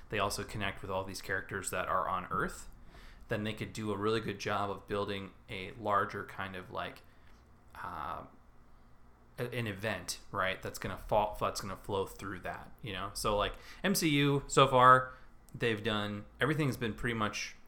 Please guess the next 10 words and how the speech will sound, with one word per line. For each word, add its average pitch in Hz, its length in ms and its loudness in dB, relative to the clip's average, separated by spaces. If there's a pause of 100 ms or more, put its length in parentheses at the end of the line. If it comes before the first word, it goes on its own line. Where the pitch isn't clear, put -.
(120)
Earth-based 101 760 0
other 104 180 0
than 98 380 -6
Guardians, 120 880 0 (680)
and 95 760 -6 (760)
I - 40 -14
guess, - 340 -8 (600)
well, 101 100 0
I 95 60 -2
mean, 92 240 -8